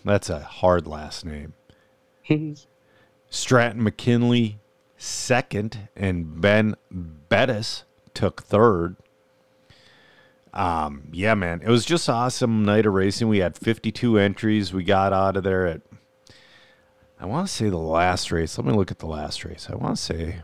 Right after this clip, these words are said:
Speaker 1: we were done. One of these days, I gotta give you my buggy, and you just gotta come with if you're ever available on a Friday.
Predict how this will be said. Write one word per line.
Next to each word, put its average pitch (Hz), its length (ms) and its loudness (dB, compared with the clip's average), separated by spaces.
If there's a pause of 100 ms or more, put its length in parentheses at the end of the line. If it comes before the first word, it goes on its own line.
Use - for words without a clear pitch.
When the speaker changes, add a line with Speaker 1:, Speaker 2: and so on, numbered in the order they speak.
Speaker 1:
we 101 140 -4
were - 160 -2
done. 82 840 -4 (2750)
One 113 140 6
of 117 60 6
these 101 240 6
days, 90 640 2 (420)
I 92 120 -4
gotta 95 180 6
give 87 180 0
you 90 100 4
my 82 180 4
buggy, 82 420 2
and 76 100 0
you 80 60 -2
just 82 260 -2
gotta 78 220 -2
come 80 300 -4
with 80 360 2
if 82 200 -4
you're 78 300 -8 (340)
ever 107 220 8
available 85 500 4
on 78 160 -6
a - 60 -12
Friday. 78 500 -8